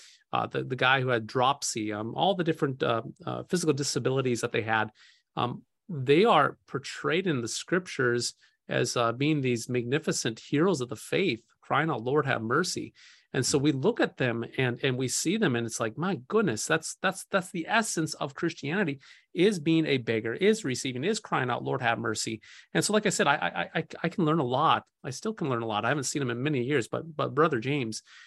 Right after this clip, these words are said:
uh, he had a lot to teach me, uh, about dependence, about, uh, vulnerability. Um, this kinda goes back to also the Beatitudes, which is gonna be coming up for, uh, All Saints Day coming up here as we, we, we, uh,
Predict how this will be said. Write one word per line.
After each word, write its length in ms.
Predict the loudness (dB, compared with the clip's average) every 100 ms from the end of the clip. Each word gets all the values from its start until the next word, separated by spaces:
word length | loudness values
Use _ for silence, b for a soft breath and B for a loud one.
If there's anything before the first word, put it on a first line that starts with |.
| B -4
uh, 100 | 0
he 100 | 0
had 80 |
a 40 | 2
lot 200 | 2 0
to 80 | -4
teach 320 | -4 -4 -2
me, 320 | -2 -2 -4 _ _ _ -4
uh, 200 | 0 0
about 300 | 0 0 0
dependence, 720 | -2 -4 -2 2 2 0 -10 -6
about, 380 | 0 2 0 -4 -2
uh, 180 | 0 0
vulnerability. 720 | 0 0 2 2 2 0 -6 b b
Um, 140 | -2
this 160 | 0 2
kinda 260 | 0 2 2
goes 160 | 2
back 220 | 2 -2
to 260 | 2 2 2 _ _ _ _ _ _ _ 0
also 300 | 0 2 0
the 140 | 0
Beatitudes, 680 | 0 2 2 0 -4 -6 -2
which 220 | -4 -2
is 120 | -6
gonna 160 | -4 -4
be 60 |
coming 240 | -4 -2 0
up 160 | -2 -2
for, 400 | -2 2 2 0 b b b
uh, 180 | -2 -2 2
All 140 | 0
Saints 340 | 2 2 2
Day 120 | 0 -2
coming 280 | -2 -2
up 160 | -2 -2
here 160 | 0 2
as 180 | 2
we, 220 | -2 -4 -4
we, 140 | -4 -2
we, 280 | -2 0
uh, 140 | 0